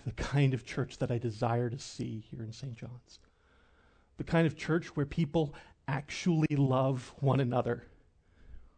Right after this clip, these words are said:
where it's not a put on, where we don't,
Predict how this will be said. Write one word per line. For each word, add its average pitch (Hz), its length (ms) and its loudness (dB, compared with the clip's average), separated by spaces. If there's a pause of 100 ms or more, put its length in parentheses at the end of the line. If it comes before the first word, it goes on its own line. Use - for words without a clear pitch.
(120)
where 160 100 0
it's 143 120 -4
not 156 180 6
a 175 40 2
put 175 220 2
on, 156 240 2 (720)
where 147 100 4
we 143 120 8
don't, 165 300 4